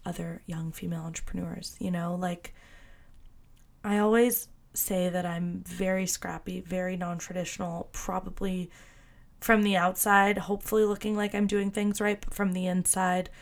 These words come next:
really just figuring it out as I go,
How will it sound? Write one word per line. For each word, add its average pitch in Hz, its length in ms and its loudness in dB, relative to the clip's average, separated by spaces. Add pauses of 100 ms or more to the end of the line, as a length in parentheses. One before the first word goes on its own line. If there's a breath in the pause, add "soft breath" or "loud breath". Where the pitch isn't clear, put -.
(260 loud breath)
really 190 640 2
just 175 560 0
figuring 190 460 0
it 185 100 0
out 175 200 0
as 170 200 -6 (100)
I 175 220 -4
go, 208 580 4